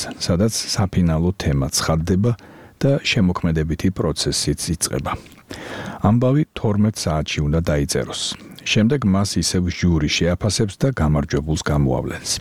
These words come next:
თბილისის სახელმწიფო უნივერსიტეტისა და კომპანია ჯეოსელის მიერ რვა წლის წინ წამოწყებული შემოდგომის ლეგენდის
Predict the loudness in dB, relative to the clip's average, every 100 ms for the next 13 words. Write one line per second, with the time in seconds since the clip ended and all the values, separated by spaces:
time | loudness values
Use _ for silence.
0 | -10 -20 -20 -16 -14 -14 -2 2 4 2
1 | 0 0 0 0 0 2 2 4 4 2
2 | 0 0 0 -2 -2 -2 -2 -2 -6 -2
3 | 0 2 2 4 2 0 0 2 2 2
4 | 0 0 0 0 0 2 0 -6 -4 0
5 | 2 0 0 0 0 0 -2 0 0 2
6 | 0 0 0 0 0 0 2 2 2 0
7 | 0 0 0 0 2 0 0